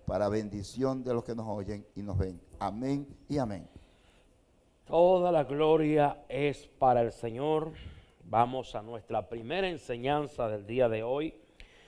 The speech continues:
Speaker 2: Y estamos en Hechos capítulo dieciocho y hemos venido haciendo todo este recorrido con el apóstol Pablo, eh, Saulo, que también es Pablo.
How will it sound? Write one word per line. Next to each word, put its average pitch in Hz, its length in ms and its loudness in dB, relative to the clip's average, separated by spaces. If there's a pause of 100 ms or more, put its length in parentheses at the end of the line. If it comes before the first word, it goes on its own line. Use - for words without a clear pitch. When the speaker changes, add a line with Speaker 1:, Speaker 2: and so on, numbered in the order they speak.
(120)
Speaker 2:
Y 139 100 0
estamos 165 580 0
en 135 160 -8
Hechos 143 340 -8
capítulo 127 800 -2
dieciocho 127 840 -4 (460)
y 113 120 -2
hemos 117 540 -2
venido 117 640 -6
haciendo 131 600 -8
todo 127 300 0
este 123 240 4
recorrido 113 800 -2
con 110 160 -12
el 104 80 -6
apóstol 113 560 -8
Pablo, 117 580 2 (840)
eh, 101 280 -6
Saulo, 131 640 -2
que 107 140 -12
también 110 340 -10
es 113 100 -10
Pablo. 123 460 0